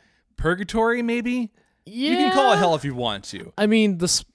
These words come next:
Speaker 2: Enter the Spider-, what, wh-, what's it called? The Enter the Spider-Verse one, where you could play as future Spider-Man, Spider-Noir. Uh,
Speaker 1: And
Speaker 2: there
Speaker 1: that was more of a s-, of a linear game, not the sandbox
Speaker 2: Yeah,
Speaker 1: that
Speaker 2: not the, not the, not the ones that we're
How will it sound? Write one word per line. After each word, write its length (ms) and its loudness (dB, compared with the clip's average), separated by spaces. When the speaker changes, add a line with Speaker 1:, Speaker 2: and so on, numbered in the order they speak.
Speaker 2:
Enter 300 -2
the 120 -6
Spider-, 420 -4
what, 240 -2
wh-, 320 -10
what's 220 -2
it 60 -8
called? 340 0
The 140 -2
Enter 220 0
the 100 -4
Spider-Verse 480 -2
one, 160 0
where 100 0
you 100 -6
could 120 -6
play 260 -2
as 280 -2
future 320 -6
Spider-Man, 680 -2
Spider-Noir. 1120 0
Uh, 500 -6
Speaker 1:
And 180 -2
Speaker 2:
there 140 2
Speaker 1:
that 60 -4
was 220 -2
more 200 -2
of 60 -8
a 60 -8
s-, 240 -6
of 180 -8
a 400 -8
linear 920 -2
game, 640 -8
not 280 -4
the 100 -16
sandbox 880 -6
Speaker 2:
Yeah, 140 -4
Speaker 1:
that 40 -2
Speaker 2:
not 160 -2
the, 140 -4
not 180 0
the, 80 -10
not 220 0
the 60 2
ones 160 2
that 80 0
we're 220 0